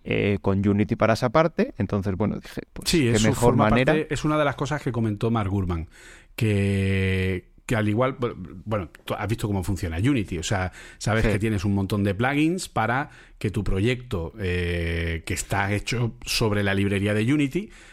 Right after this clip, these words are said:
Speaker 2: pues la puedas sacar a Xbox, a Nintendo Switch, a Mac, a P C,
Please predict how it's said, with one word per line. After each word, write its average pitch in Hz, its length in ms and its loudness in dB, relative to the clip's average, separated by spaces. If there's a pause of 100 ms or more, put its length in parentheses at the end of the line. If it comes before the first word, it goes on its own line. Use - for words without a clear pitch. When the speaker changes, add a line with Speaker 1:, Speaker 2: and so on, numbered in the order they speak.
(140)
Speaker 2:
pues 101 160 -2
la 90 160 -2
puedas 101 240 0
sacar 107 480 0
a 98 160 -4
Xbox, 117 880 0
a 85 300 -4
Nintendo 82 340 -4
Switch, 139 640 2
a 85 220 -4
Mac, 131 480 0
a 90 80 -6
P 92 80 -4
C, 143 520 0